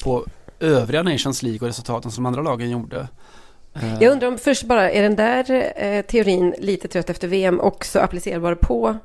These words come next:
Speaker 2: din och min podddebut här? Det hade känts, <laughs>
Speaker 1: Ja, ja.
Speaker 2: det hade känts ganska skönt.
Speaker 1: Jag tror att den är det, och även på Hugo Lloris faktiskt.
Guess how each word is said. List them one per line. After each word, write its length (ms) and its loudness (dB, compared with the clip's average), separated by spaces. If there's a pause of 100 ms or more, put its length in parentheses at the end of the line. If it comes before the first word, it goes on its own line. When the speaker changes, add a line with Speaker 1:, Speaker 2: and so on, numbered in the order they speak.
(160)
Speaker 2:
din 340 4
och 60 4
min 220 2
podddebut 800 -2
här? 140 -6
Det 60 -4
hade 220 -2
känts, 400 -2
<laughs> 20 -6
Speaker 1:
Ja, 100 6 (100)
ja. 160 2 (380)
Speaker 2:
det 80 2
hade 200 4
känts 280 4
ganska 280 4
skönt. 480 2 (580)
Speaker 1:
Jag 160 -2
tror 200 6
att 80 2
den 100 0
är 120 4
det, 80 0
och 220 -4
även 220 2
på 120 -4
Hugo 160 0
Lloris 420 -2
faktiskt. 500 -8